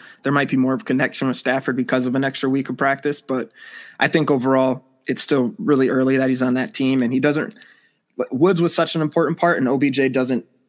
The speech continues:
really fit that mold perfectly. Um, and I think they're still trying to figure out what's the best way to get him involved in the offense. So hopefully they do some guinea pig plays against us that just,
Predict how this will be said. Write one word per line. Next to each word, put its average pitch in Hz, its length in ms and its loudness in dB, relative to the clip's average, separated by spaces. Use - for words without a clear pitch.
really 135 180 2
fit - 360 -2
that 131 180 -2
mold 127 360 0
perfectly. 156 640 -2
Um, 120 440 0
and 139 140 -2
I 131 80 2
think 135 220 -2
they're 131 80 0
still 131 200 -2
trying 127 200 0
to 120 60 -2
figure 127 220 0
out - 80 0
what's 123 200 -2
the 127 80 -2
best 120 240 -2
way 123 100 0
to 120 80 -2
get 131 160 -2
him 123 140 0
involved 127 340 0
in 120 80 -2
the 123 80 -2
offense. 123 460 -2
So 127 100 0
hopefully 160 320 0
they 143 140 2
do 135 180 0
some 127 220 0
guinea 131 220 2
pig 123 220 -2
plays 131 260 0
against 120 340 -4
us 127 160 -2
that 117 160 -4
just, - 400 -4